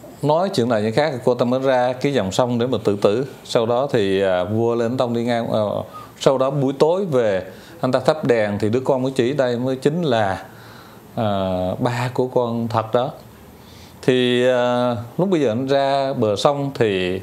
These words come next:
mất tâm mất dạng, chỉ còn một dòng nước, ờ, chảy thôi và cô ta đã chết và trôi xác đi đâu đó. Rồi sau đó người dân làng mới thấy được cái cô ta và,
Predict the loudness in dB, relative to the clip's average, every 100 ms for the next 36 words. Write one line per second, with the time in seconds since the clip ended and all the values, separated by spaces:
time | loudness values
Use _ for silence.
0 | -2 -2 0 -2 0 -4 -2 -2 0 -4
1 | -2 0 0 -2 -2 -2 0 0 0 -2
2 | -8 -18 -18 -20 -20 -20 -20 -20 -6 -2
3 | -2 2 2 2 2 2 2 -2 -4 -2
4 | 0 2 0 0 -2 -2 0 2 0 0
5 | 0 0 -2 0 0 0 -4 -4 0 0
6 | 0 -2 -2 -2 -2 0 -2 -4 -6 -4
7 | -2 0 -2 -4 -8 -20 -20 -18 -2 0
8 | 0 0 0 -2 0 0 0 0 -2 -2
9 | -2 -2 -4 -4 -4 -4 -6 -2 -2 -2
10 | -2 -4